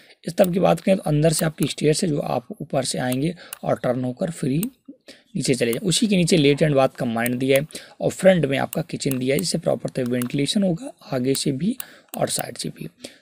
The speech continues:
तो दो बेडरूम मिल जाते हैं आपको, और एक लेट एंड बाथ,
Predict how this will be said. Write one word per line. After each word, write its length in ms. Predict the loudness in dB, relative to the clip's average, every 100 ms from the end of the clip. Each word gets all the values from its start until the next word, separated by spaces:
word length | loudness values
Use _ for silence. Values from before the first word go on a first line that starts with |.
| -4
तो 100 | -4
दो 280 | 2 2 4
बेडरूम 440 | 6 4 4 4
मिल 240 | 4 4 6
जाते 240 | 4 4
हैं 100 | 4
आपको, 420 | 2 0 2 2
और 400 | 2 2 2 2 -2
एक 260 | -4 -4 -2
लेट 380 | 0 0 0
एंड 140 | -2 -4
बाथ, 260 | -6 -6